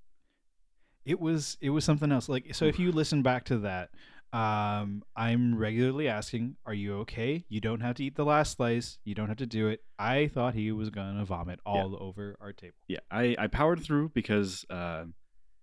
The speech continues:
Speaker 2: I'm a member of the Clean Plate Club,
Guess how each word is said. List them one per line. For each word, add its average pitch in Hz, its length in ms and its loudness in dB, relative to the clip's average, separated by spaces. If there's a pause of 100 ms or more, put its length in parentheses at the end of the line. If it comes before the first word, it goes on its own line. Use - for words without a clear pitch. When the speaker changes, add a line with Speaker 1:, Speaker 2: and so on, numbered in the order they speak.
(920)
Speaker 2:
I'm 95 200 -4
a 98 60 -4
member 101 280 0
of 98 100 -2
the 98 80 -8
Clean 107 240 0
Plate 127 300 -2
Club, 196 260 -4